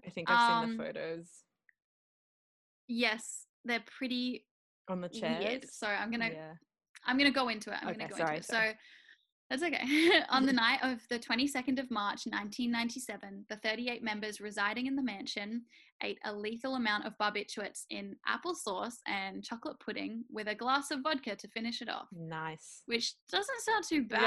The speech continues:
Speaker 2: bad,
Speaker 1: good
Speaker 2: except for
Speaker 1: send
Speaker 2: the
Speaker 1: off.
Speaker 2: lethal amount
Speaker 1: <laughs>
Speaker 2: of barbiturates. Um, and then this is, this is not nice. This is actually really awful.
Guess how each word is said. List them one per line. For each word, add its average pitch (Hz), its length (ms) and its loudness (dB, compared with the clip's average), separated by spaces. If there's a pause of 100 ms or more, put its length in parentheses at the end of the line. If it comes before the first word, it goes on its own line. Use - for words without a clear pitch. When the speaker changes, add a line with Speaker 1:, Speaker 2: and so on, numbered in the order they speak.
(140)
Speaker 2:
bad, - 20 0
Speaker 1:
good 202 100 -4
Speaker 2:
except 233 240 -2
for 285 60 4
Speaker 1:
send 247 140 8
Speaker 2:
the 202 80 8
Speaker 1:
off. 175 80 8
Speaker 2:
lethal 208 340 -2
amount 214 380 0 (140)
Speaker 1:
<laughs> 202 160 -4
Speaker 2:
of 208 160 2
barbiturates. 208 840 0 (180)
Um, 226 600 6 (840)
and 262 200 8
then 262 320 8
this 247 160 -2
is, 220 360 -10
this 214 160 -6
is 208 60 -8
not 202 160 -4
nice. 202 240 -4
This 208 120 -10
is - 40 -4
actually 208 240 -4
really 202 180 -6
awful. - 460 -10